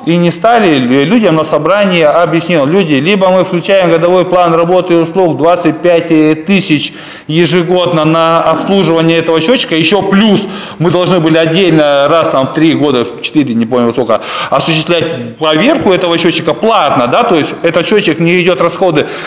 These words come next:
либо управляющая организация крсой будет оплачивать с повышающим коэффициентом.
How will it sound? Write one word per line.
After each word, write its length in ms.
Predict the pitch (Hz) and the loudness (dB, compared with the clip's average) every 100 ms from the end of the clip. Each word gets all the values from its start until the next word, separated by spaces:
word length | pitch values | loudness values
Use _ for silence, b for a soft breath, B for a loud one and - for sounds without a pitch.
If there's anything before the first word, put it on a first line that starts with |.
| B | B
либо 340 | 196 311 359 277 | 0 2 4 2
управляющая 720 | 202 196 214 220 233 220 220 | 0 0 2 2 2 2 2
организация 960 | 208 226 233 262 320 320 233 190 170 160 | 2 4 4 2 2 2 2 2 2 0
крсой 720 | - 196 202 - 302 311 196 | 0 0 0 0 2 2 2
будет 240 | 175 180 | 0 0
оплачивать 560 | 185 190 240 285 233 180 | 0 0 0 2 0 0
с 40 | |
повышающим 720 | - 180 185 233 262 240 202 | 0 0 0 2 2 2 -2
коэффициентом. 880 | 180 180 185 - 165 160 139 135 123 | -2 -2 -4 0 0 2 0 0 -2